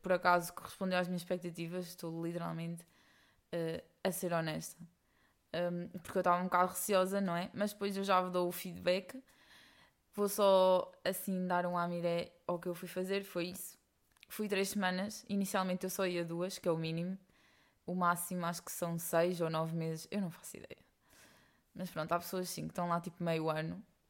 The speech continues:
quem me dera, mas, yeah, eu depois digo. <laughs> Porque depois, não é? Depois sei lá, eu penso, tipo, será que eu faria mais? Será que eu escolheria outra vez este destino? Hum,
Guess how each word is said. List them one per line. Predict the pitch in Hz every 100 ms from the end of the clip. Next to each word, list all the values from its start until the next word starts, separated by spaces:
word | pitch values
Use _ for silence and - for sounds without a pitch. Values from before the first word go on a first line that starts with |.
| _ _
quem | - 180
me | 175
dera, | 170 165 185 233 -
mas, | 190 190 190 - - _ _ _ _ - -
yeah, | 247 170
eu | 196
depois | 208 262 180
digo. | 151 208 220 196 _ _
<laughs> | - 359 359 330 302 277 - - - - 240 -
Porque | - 269 277
depois, | 262 254 247 240 220
não | 214 175
é? | 180 185
Depois | 175 170 180 180
sei | - 196 185
lá, | 185 180
eu | 175
penso, | 170 170 165
tipo, | 165 -
será | - 180
que | 185
eu |
faria | 185 185 175
mais? | 170 180 -
Será | 185
que | 180 185
eu |
escolheria | - 180 175 175
outra | 170 175
vez | 175 170 175
este | -
destino? | - - 180 170 165 _ _ _ _ -
Hum, | 247 320